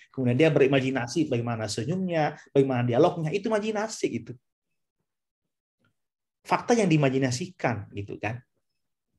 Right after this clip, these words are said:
Nah, memang sejarah butuh imajinasi. Ketika kita membaca sumber, kita berimajinasi itu. Tapi imajinasi kan imajinasi yang terbatas, tentu ada kaidah-kaidahnya gitu. Nah, Pak Suryadi keluar dari tren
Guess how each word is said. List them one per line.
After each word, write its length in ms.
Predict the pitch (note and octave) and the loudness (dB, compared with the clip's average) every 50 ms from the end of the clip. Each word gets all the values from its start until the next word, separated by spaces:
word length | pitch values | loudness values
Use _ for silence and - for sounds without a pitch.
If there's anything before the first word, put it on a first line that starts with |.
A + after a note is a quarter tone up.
| _ _ _ _ _ - | _ _ _ _ _ 2
Nah, 80 | D#3 | 2
memang 200 | D3 F3+ B3+ D4+ | 4 6 4 4
sejarah 300 | D4 - - F3 A#3 B3+ | 4 6 6 6 6 6
butuh 180 | A3+ G#3+ - D3 | 4 4 4 4
imajinasi. 800 | C#3 C3+ B2+ C3 C3+ C3+ C#3 F3 G3 - - F#3+ F3 - - | 2 2 0 0 -2 -4 -2 -4 -4 -2 -2 -2 -2 -4 -4
Ketika 220 | - D3+ D3+ D#3+ D3 | -4 -2 0 0 0
kita 160 | D3+ D3+ D3+ - D3 | 0 0 0 -2 0
membaca 240 | C#3 C3 C3 C3+ B2 | 0 0 0 -2 -6
sumber, 320 | - - A3+ B3 G#3+ E3+ | -4 -6 -2 0 0 0
kita 220 | - G#3 - A#3+ G3 | -2 0 0 0 2
berimajinasi 680 | F#3+ G3 G3 F#3 F#3 F#3 F#3 G3 F#3+ G3 G3 F#3+ - D#3 | 4 2 4 4 2 0 0 -2 -2 -2 -4 -4 -6 -6
itu. 200 | C3+ C3+ _ B2+ B2 _ _ _ - _ _ _ _ _ _ | -6 -6 _ -14 -14 _ _ _ -20 _ _ _ _ _ _
Tapi 300 | - D3+ D3 C4+ C4 A3+ | -4 0 2 2 2 4
imajinasi 460 | G3+ E3+ D3+ C#3+ C#3 B2+ B2 B2 F3 D#3+ | 4 4 4 4 4 2 2 0 2 4
kan 140 | B3+ C#4 C4+ | 4 4 4
imajinasi 640 | A3+ D#3+ C#3+ C3 C3 B2+ B2 A#2+ C3 B2+ F#3+ F3 | 4 2 2 0 2 0 0 0 0 0 0 0
yang 100 | C#3+ C3 | 0 0
terbatas, 680 | B2+ B2+ B2 A#2+ A#2+ A#2 A2+ G2+ A2+ A#2+ - G3 G3 - | 0 -4 -4 -4 -6 -6 -8 -8 -8 0 0 0 0 0
tentu 300 | - C#3+ C3+ C#3 A3 - | -4 -4 0 2 2 2
ada 160 | C3+ C3 A#2+ | 4 2 0
kaidah-kaidahnya 680 | A#2+ B2+ A2+ A2 A2 A2 A2 G#2+ G#2+ A#2 B2+ D#3 C3+ E2 F#2+ | -2 -2 -4 -2 -4 -6 -8 -8 -8 -8 -6 -6 -8 -8 -8
gitu. 220 | G2 G2+ - - _ - - _ _ _ _ _ - | -10 -14 -16 -16 _ -16 -16 _ _ _ _ _ -2
Nah, 160 | D3 C3 - | -2 -2 0
Pak 160 | - - - | 2 2 2
Suryadi 480 | D#3 - - D3+ D3+ D#3+ E3 E3+ A#3 A#3 | 2 4 4 6 6 6 6 4 0 4
keluar 160 | - G#3+ G#3 | 4 4 4
dari 240 | F3 D#3 C#3+ C#3 C#3+ | 6 2 2 0 -2
tren 240 | - D3 C#3+ A#2 | -2 0 0 0